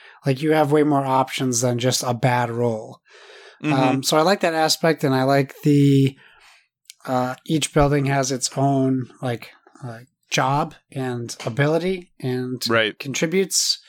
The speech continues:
Speaker 1: So it reminds me, like, a little bit of Machi Koro, a little bit of Flip City. Um,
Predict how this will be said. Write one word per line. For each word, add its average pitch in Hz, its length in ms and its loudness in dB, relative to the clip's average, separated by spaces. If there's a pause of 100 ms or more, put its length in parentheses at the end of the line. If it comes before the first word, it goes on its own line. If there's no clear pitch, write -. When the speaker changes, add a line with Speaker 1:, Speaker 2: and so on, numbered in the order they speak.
(320)
Speaker 1:
So - 180 -2
it 147 40 2
reminds 160 340 2
me, 151 100 -2
like, 127 200 -2
a 120 40 -6
little 123 160 -4
bit 117 120 -6
of 104 120 -12
Machi 113 320 -10
Koro, 202 580 2
a 170 40 2
little 143 200 2
bit 127 180 -2
of 123 100 -12
Flip 135 280 -4
City. 175 680 0 (580)
Um, 127 680 0